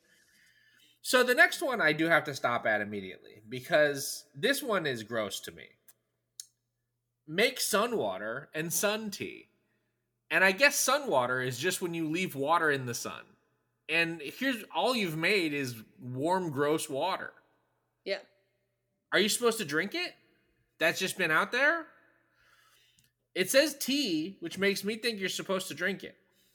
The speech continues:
Speaker 2: Yeah, I think you're supposed to drink it.
Speaker 1: Don't dr-,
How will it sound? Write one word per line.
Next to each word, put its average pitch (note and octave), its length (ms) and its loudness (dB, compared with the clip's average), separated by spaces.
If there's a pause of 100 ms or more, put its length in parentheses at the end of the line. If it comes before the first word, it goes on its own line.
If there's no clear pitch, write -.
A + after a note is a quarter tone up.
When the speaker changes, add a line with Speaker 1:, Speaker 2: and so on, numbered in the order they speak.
(320)
Speaker 2:
Yeah, C4 120 6
I C#4+ 40 2
think F4 140 -2
you're G#4+ 100 2
supposed F#4+ 240 -4
to A#3+ 80 -8
drink G3 320 -2
it. - 420 -12 (1500)
Speaker 1:
Don't A3+ 380 2
dr-, G#3+ 160 -12